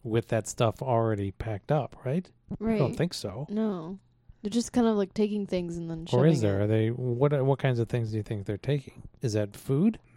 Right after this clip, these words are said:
Speaker 1: Maybe the people of the valley have food stored like that? I don't know.
Speaker 2: I don't, like, what, what would they need?
Speaker 1: People of the valley,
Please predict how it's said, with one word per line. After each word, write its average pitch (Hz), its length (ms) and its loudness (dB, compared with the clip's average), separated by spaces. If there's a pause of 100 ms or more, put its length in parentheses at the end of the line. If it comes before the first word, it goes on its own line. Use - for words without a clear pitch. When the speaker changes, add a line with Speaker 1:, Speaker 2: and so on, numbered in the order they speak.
Speaker 1:
Maybe 120 480 2
the 107 360 0
people 123 320 0
of 113 60 0
the 110 60 0
valley 110 360 0
have 113 480 0 (220)
food 143 500 2
stored 139 460 -2
like 170 200 -2
that? 190 220 -2 (260)
I 127 60 0
don't 135 160 6
know. 143 220 4 (320)
Speaker 2:
I 214 80 -2
don't, 233 340 2 (680)
like, 233 260 -2 (100)
what, 247 460 4 (520)
what 262 200 0
would 262 180 0
they 226 160 8
need? 214 480 -2
Speaker 1:
People 143 280 2
of 113 60 6
the 120 60 6
valley, 120 120 4